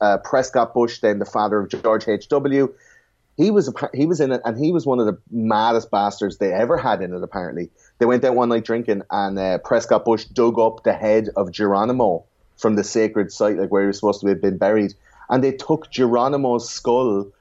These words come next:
and they put that in the fucking tomb, in, and it's still there in New Haven, in the Skull and Bone headquarters,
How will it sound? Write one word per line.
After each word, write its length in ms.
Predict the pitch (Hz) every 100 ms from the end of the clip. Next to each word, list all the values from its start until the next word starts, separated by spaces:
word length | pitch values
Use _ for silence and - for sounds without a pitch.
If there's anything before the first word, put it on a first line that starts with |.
| _
and 140 | 104 110
they 60 |
put 280 | 110 143 135
that 220 | 123 117
in 120 | 120 117
the 40 |
fucking 400 | - 117 - 101
tomb, 460 | - 120 120 117 104 -
in, 300 | 117 113 110
and 100 | 120
it's 140 | 117 113
still 260 | - 139
there 260 | 127 123 123
in 140 | 113
New 180 | 110 117
Haven, 460 | 120 113 101 98 92 _ _ _
in 100 | 113
the 60 | 113
Skull 240 | - 117
and 120 | 110
Bone 180 | 107 107
headquarters, 800 | 104 113 117 104 92 76 76 -